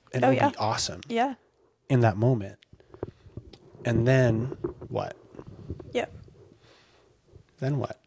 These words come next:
Speaker 1: You know, so, like, so that's my thing. Like, man, like, if, if that's really what you want, if that, if the glory is all you want and, and the payday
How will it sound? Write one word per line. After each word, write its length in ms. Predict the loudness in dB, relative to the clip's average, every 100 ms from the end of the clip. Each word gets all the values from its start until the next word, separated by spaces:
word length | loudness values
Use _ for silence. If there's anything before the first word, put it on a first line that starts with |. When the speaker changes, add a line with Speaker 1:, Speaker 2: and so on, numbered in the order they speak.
| -20 -20 -20 -8
Speaker 1:
You 100 | -2
know, 100 | 0
so, 160 | 4 4
like, 300 | 4 2 -2
so 120 | 2
that's 160 | 2 2
my 120 | 0
thing. 180 | 0 0
Like, 220 | 0 -4 _ _ _ _ _ _ _ _ -14
man, 320 | -2 2 2 2
like, 320 | -2 -4 -16 _ _ _ _ _
if, 360 | 4 4 2 -6
if 100 | -2
that's 320 | 4 2 2 -6
really 520 | 0 6 6 8 6
what 220 | 4 2
you 140 | 2
want, 380 | 4 4 4 0 _ _ _ _ _ _ _ _ _ _ _ -12
if 120 | 0
that, 240 | 2 2 0
if 120 | -6
the 100 | -4
glory 400 | 2 2 4 4
is 100 | 6
all 200 | 6 6
you 200 | 4 4
want 400 | 4 4 2 -2 _ _
and, 680 | 0 2 4 2 0 -4 -8 -14 -20 -20 -14 -2
and 220 | 2 2
the 60 | 0
payday 720 | 2 4 6 8 8 6 2